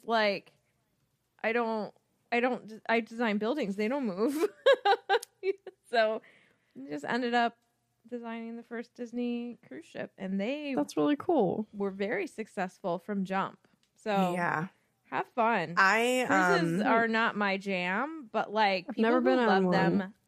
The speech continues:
Speaker 1: love them.
Speaker 3: I have a feeling I'm going to be ruined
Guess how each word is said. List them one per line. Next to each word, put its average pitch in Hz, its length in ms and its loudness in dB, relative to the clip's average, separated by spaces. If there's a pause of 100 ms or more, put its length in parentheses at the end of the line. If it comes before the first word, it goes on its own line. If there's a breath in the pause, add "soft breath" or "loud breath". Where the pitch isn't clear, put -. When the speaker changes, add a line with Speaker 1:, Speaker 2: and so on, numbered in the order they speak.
(360)
Speaker 1:
love 180 420 -2
them. 175 500 -10 (1120)
Speaker 3:
I 180 160 6
have 214 560 2
a 175 100 6
feeling 156 880 0 (880)
I'm 180 240 2
going 170 360 2
to 190 120 0
be 127 160 0
ruined 92 840 0